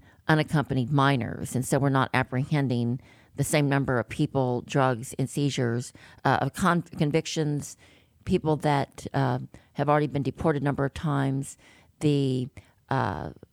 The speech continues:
drug seizures and the currency seizures, uh, although they're twice as much right now, they're even higher because we don't have the law enforcement at the border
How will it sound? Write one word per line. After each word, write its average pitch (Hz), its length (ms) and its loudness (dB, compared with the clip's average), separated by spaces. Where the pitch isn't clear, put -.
drug 165 260 2
seizures 139 800 -4
and 143 480 0
the 131 340 0
currency 185 400 -2
seizures, 131 540 -4
uh, 127 320 0
although 160 420 4
they're 143 420 -2
twice 165 420 0
as 131 180 -8
much 156 460 0
right 143 320 0
now, 147 480 2
they're 160 240 4
even 143 240 0
higher 156 560 0
because 135 340 -2
we 143 120 -2
don't 131 260 -2
have 147 200 -2
the 135 80 0
law 143 280 0
enforcement 131 480 -4
at - 80 -8
the - 60 -4
border 135 500 0